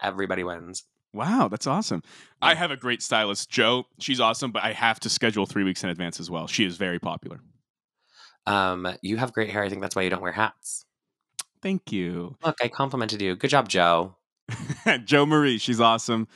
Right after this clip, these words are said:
Speaker 2: Uh, check her out. Um, she, she's at Freyhaus, so if anybody wants
Speaker 1: <laughs> Why
Speaker 2: a
Speaker 1: is
Speaker 2: haircut, I don't get, I don't get an, I don't get any
Speaker 1: You
Speaker 2: discount,
Speaker 1: don't get a
Speaker 2: but
Speaker 1: discount though.
Speaker 2: <laughs>
Speaker 1: Sucks. Not an influencer like me. Um.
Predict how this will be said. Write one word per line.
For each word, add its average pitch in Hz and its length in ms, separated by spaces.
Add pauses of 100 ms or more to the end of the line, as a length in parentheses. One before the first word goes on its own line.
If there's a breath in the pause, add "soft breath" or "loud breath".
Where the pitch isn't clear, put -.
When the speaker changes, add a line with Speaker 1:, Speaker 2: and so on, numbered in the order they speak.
(280 soft breath)
Speaker 2:
Uh, 98 200
check - 240
her 98 140
out. 95 340
Um, 87 400 (680)
she, - 300
she's 98 180
at 92 120
Freyhaus, 90 440
so - 220 (680)
if - 100
anybody 104 300
wants 110 160
Speaker 1:
<laughs> 107 40
Why - 20
Speaker 2:
a 113 40
Speaker 1:
is 151 60
Speaker 2:
haircut, 160 320
I 143 80
don't 165 160
get, 180 180
I 185 100
don't 220 200
get 196 140
an, 185 180
I 160 120
don't 202 160
get 185 120
any 180 120
Speaker 1:
You 160 60
Speaker 2:
discount, 143 320
Speaker 1:
don't 127 100
get 135 80
a 127 40
Speaker 2:
but 131 140
Speaker 1:
discount 98 380
though. 98 400
Speaker 2:
<laughs> - 400
Speaker 1:
Sucks. 101 720
Not 104 280
an 87 100
influencer 98 340
like 98 200
me. 98 360 (540 loud breath)
Um. 110 640